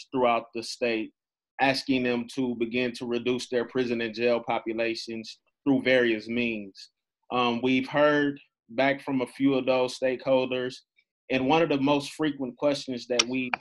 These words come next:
one of the frequent questions that we continue to hear or be asked is, um, "Where would these people go? Um, what services are out there for people?"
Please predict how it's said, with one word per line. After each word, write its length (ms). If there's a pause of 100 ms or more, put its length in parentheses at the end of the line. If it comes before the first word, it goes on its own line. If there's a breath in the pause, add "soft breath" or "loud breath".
(140)
one 140
of 60
the 180
frequent 360
questions 360
that 220
we 280
continue 420
to 140
hear 580
or 200
be 280
asked 480 (380)
is, 260
um, 500 (420)
"Where 180
would 200
these 280
people 300
go? 360 (240)
Um, 420
what 200
services 600
are 160
out 280
there 180 (100)
for 260
people?" 460